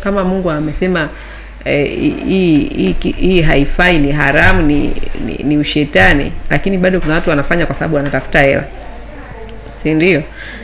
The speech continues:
Sasa kwa nini usimfurahishe bosi wako ambaye yeye amekuajiri, haendi kutumia mwili wako,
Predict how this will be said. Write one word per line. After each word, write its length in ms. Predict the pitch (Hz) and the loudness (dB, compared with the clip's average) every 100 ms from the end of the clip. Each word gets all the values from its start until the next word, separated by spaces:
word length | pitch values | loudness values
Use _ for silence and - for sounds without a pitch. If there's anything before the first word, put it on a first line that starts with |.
| - - | -8 0
Sasa 200 | 214 220 | 2 2
kwa 140 | 208 | 2
nini 280 | 233 262 196 | 2 2 2
usimfurahishe 800 | 180 180 196 185 196 196 208 208 | 0 0 0 -2 0 0 2 0
bosi 340 | 165 160 - | -2 -2 -2
wako 400 | 185 185 - - 165 - - 156 | 0 0 -2 -8 -10 -14 -8 -4
ambaye 560 | 165 170 190 160 165 | -2 2 2 2 2
yeye 260 | 214 269 214 | 2 2 2
amekuajiri, 680 | 170 151 160 160 165 151 151 | 0 0 0 2 0 0 -2
haendi 420 | 175 156 196 226 | 0 2 2 2
kutumia 420 | 208 226 214 208 | -2 0 0 2
mwili 200 | 208 208 | 2 2
wako, 300 | 165 151 | 2 0